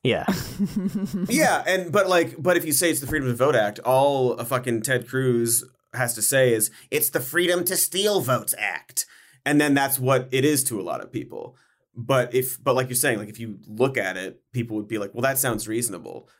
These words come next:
Speaker 3: Of course you wanna put limits to partisan gerrymandering." One might even say you wanna stop it altogether,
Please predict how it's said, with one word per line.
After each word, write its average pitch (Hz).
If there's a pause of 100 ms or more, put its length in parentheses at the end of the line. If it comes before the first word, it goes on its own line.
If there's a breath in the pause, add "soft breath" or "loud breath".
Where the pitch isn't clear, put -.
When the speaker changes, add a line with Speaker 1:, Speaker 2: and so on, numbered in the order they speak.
Speaker 3:
Of 123
course 147
you 131
wanna 110
put -
limits 117
to -
partisan 113
gerrymandering." 92
One 156
might 180
even 156
say 131
you 120
wanna 120
stop 165
it 131
altogether, 131